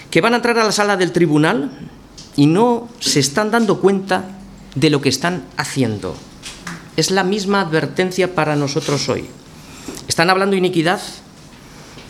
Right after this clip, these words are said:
¿Están hablando engaño? ¿Están haciendo acepción de personas? ¿Están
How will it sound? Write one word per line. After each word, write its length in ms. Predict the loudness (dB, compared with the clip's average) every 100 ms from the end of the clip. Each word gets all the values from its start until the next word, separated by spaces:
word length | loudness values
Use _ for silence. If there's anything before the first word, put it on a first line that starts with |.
| -10 -6
¿Están 280 | 0 0
hablando 300 | 2 2 2
engaño? 380 | 4 2 0 -4 -8 -14 -20 -20 -20 -4
¿Están 240 | -2 0 -2
haciendo 380 | 0 2 4
acepción 420 | 2 2 2 2 2
de 80 |
personas? 600 | 2 2 0 0 -4 -6 -10 -16 -16 -16 -20 -20 -20 -20 -20 -20 -14 -14 -10 -4
¿Están 540 | -4 0 0 0 -4